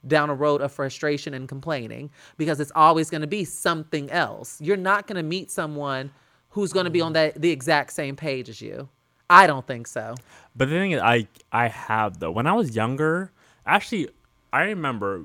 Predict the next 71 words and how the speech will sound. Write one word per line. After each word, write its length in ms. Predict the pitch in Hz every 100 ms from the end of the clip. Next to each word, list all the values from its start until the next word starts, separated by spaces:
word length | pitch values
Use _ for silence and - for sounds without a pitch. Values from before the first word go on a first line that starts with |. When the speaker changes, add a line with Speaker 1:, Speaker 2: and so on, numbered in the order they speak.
| -
Speaker 1:
But 100 | 208
that's, 200 | 202 233
Speaker 2:
when 160 | 127 156
Speaker 1:
that's 80 | 165
Speaker 2:
I 20 |
Speaker 1:
the 80 | 147
Speaker 2:
realized 300 | 160 160 151
Speaker 1:
point 60 |
I'm 40 | 135
Speaker 2:
that 40 |
I 40 | 120
Speaker 1:
trying 140 | 208
Speaker 2:
was 60 | 202
Speaker 1:
to 0 |
make. 340 | 190 117 208
When 80 | 190
Speaker 2:
gay. 60 | 185
Speaker 1:
you 80 | 208
were 140 | 196
younger, 800 | 180 160 190 247 220 131 113 147 - -
I'm 80 | 170
saying 200 | 175 214
you're 100 | 190
not 180 | 208 220
gonna 140 | 247 214
meet 180 | 214
anyone 320 | 214 202 180 165
in 100 | 160
our 140 | 151
age 300 | 170 180 185
group 220 | - 165
now. 400 | 147 156 175 131 -
I 220 | 156 233
don't 240 | 202 160
believe. 160 | 139 220
Speaker 2:
I 40 |
Speaker 1:
But 140 | 220 240
you 60 |
know, 140 | 330 311
Speaker 2:
think 100 | 277
Speaker 1:
it's, 80 | 330
Speaker 2:
so. 260 | 214 214 220
Speaker 1:
it's 60 |
Speaker 2:
Gay 120 | 302 269
Speaker 1:
different 280 | 339 214
for 60 | 254
Speaker 2:
men? 80 | 262
Speaker 1:
gay 200 | 233 220
Speaker 2:
The 80 | 208
Speaker 1:
men. 320 | 165 240 220
Speaker 2:
fuck? 320 | - - - _
<laughs> 60 |
Speaker 1:
It's 160 | 240 220
different 280 | 302 302 254
for 80 |
gay 240 | 220 214 202
men. 420 | 190 135 113 143 _ _ _
But 580 | 254 262 160 143 - - _ _ _ _ _ _ _ _ _ _
what 420 | 135 135 214 269
do 80 | 254
you 340 | 208 233 226
hope 240 | 208 220 202
to 120 | -
gain 320 | 175 185 196
out 200 | 170 160
of 160 | 151 -
casually 500 | 202 180 170 160 160
hooking 340 | 160 170 160
up 160 | 165 -
with 140 | 139
someone? 560 | - 135 120 107 - 139